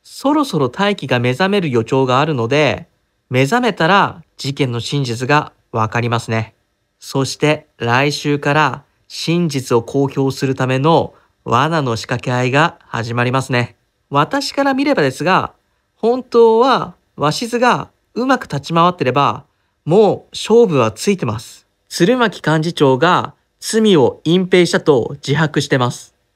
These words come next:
鴨井大臣も罪の隠蔽を認め、小さいものを潰してでも上に行くという言葉を発しています。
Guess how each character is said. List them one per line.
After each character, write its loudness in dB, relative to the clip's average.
鴨 2
井 0
大 2
臣 -2
も 2
罪 2
の 2
隠 0
蔽 6
を 4
認 0
め、 0
小 0
さ 2
い 4
も 4
の 2
を 2
潰 2
し -2
て 2
で 2
も 4
上 4
に 2
行 -2
く -2
と 0
い 6
う -2
言 2
葉 6
を 2
発 -4
し -14
て -4
い -2
ま -2
す。 -14